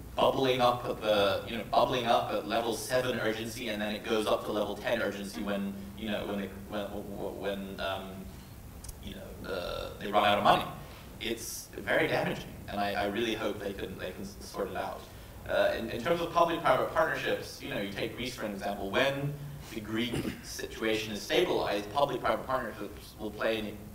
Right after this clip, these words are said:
incredibly important role in Greece's recovery. Um, it's just impossible right now to, to work on anything. Um, no one's gonna invest in Greece when there is a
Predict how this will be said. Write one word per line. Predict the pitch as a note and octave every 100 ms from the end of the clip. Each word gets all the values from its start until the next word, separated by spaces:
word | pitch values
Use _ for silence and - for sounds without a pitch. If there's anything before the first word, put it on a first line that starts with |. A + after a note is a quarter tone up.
| -
incredibly | - C3+ A#2 A2
important | G#2 G#2 E2+ G2
role | A2 B2 -
in | G2
Greece's | F#2+ G2 - G2
recovery. | - A2+ - - - - - - - -
Um, | F2+ F#2+ - -
it's | -
just | -
impossible | - - - - - F2+
right | F2 G2
now | G2+
to, | F#2 F#2 - -
to | F#2
work | G#2+ G#2+ G#2+
on |
anything. | G#2 G2+ G2+ G2+ G2 G2 - - - -
Um, | F#2 F#2 F#2
no | C3+
one's | E3 D3
gonna | C3+ A#2
invest | G#2 A2 G#2+
in | G#2
Greece | G2+ G2 G2+
when | G2+
there | G2 G2
is | F#2+
a | F#2+ F#2+